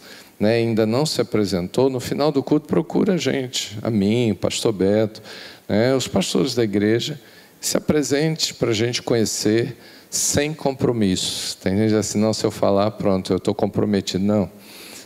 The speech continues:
Você é um visitante da igreja e fique à vontade pra ser. Mas, sinceramente, a gente quer que você aproveite o máximo da sua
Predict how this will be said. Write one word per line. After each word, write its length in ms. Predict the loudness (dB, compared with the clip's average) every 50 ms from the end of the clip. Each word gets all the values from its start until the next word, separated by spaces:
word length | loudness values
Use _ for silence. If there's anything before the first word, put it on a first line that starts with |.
| -8 -2
Você 320 | -2 0 0 0 0 2
é 60 | 2 2
um 120 | 2 0
visitante 680 | -2 -2 -4 -2 -4 -4 -2 -2 0 0 0 -2 -2
da 140 | 0 0 0
igreja 640 | 2 2 0 2 2 2 2 0 0 0 0 2 2
e 220 | 2 2 0 -2
fique 500 | -4 -4 -2 -2 -2 -2 -2 -2 0 0
à 60 | 0
vontade 680 | 2 0 0 0 0 0 0 0 2 2 0 -2 -4 -4
pra 180 | -2 -2 -2
ser. 440 | -2 -2 -2 0 2 2 0 -2 -6 -12 -20 -20 -20 -20 -20 -20 -20 -20 -20 -20 -18 -16 -16 -10 -4
Mas, 240 | -2 0 0 0 0
sinceramente, 920 | -2 -4 -2 -2 -2 -2 0 0 2 2 2 2 2 2 0 0 0 -2 -2
a 60 | -2
gente 600 | 0 0 0 0 0 -2 -2 0 2 0 0 0 -4 -4
quer 320 | 0 2 2 2 2 0 -2
que 160 | -6 -6 -2
você 640 | 0 0 0 0 -2 0 2 2 2 2 0 -2 -4 -10 -18 -20 -20 -20 -20 -20 -20 -20 -20 _ _ _ _ _ _ -16 -10
aproveite 640 | -8 -6 -2 0 0 2 2 2 2 0 0 -2 -2
o 60 | -2
máximo 640 | -2 0 0 2 2 2 0 0 -2 -4 -4 -4 -2
da 220 | 0 0 0 0
sua 640 | 0 -2 -4 -2 2 2 4 4 4 2 0 -2 -4